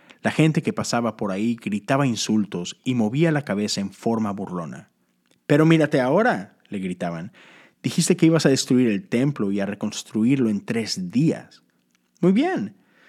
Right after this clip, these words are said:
Si eres el Hijo de Dios, sálvate a ti mismo y bájate de la cruz". Los principales sacerdotes, los maestros de la ley religiosa y los ancianos también se burlaban de Jesús. "Salvó a otros",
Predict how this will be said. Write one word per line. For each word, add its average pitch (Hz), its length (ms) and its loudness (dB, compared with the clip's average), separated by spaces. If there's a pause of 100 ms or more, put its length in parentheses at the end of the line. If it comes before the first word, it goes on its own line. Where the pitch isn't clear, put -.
(160)
Si - 140 0
eres 123 180 2
el 113 80 4
Hijo 113 240 2
de 98 120 -2
Dios, 175 300 2
sálvate 196 440 0
a 143 60 -8
ti 180 100 2
mismo 185 480 4
y 139 80 4
bájate 135 420 0
de 107 100 0
la 101 120 -4
cruz". - 440 -4 (680)
Los 135 180 -2
principales 170 600 -2
sacerdotes, 104 720 -6 (220)
los 127 140 2
maestros 151 600 2
de 143 80 2
la 113 120 0
ley 117 240 -2
religiosa 107 720 -6 (120)
y 139 80 -4
los 123 200 -2
ancianos 117 580 -2 (240)
también 135 580 2
se 135 140 0
burlaban 101 580 -2
de 95 80 -6
Jesús. - 540 -10 (640)
"Salvó 131 380 2
a 107 100 2
otros", 127 580 0